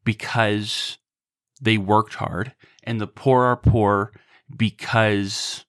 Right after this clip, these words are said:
they chose to be, or because they were lazy, or because they didn't really try. And that it all comes down to personal responsibility in this world, and that's how you make it or break it. And that is the conservative line. That's the line that's touted again and again and again.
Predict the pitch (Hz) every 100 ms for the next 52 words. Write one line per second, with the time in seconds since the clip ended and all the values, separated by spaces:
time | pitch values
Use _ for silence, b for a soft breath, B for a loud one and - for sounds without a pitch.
0 | _ - 196 - 123 110 - 87 53 -
1 | 98 101 104 120 107 110 98 92 98 95
2 | 98 - - 101 107 101 98 107 104 107
3 | 110 98 82 - 87 62 55 - B B
4 | B B B - 117 113 - 127 143 143
5 | - 156 123 113 101 104 - - 135 131
6 | 147 127 123 - 113 107 104 104 95 95
7 | - 107 110 104 101 101 95 92 92 B
8 | B B 110 107 95 110 113 - - 104
9 | 98 98 98 95 101 - 92 90 92 80
10 | - - _ B B B - 113 113 131
11 | 170 165 - 127 - 117 117 110 117 107
12 | 104 - 64 50 85 131 - 151 139 127
13 | 123 - - 113 107 101 90 95 107 113
14 | 113 - 110 107 101 98 71 87 85 78
15 | 87 82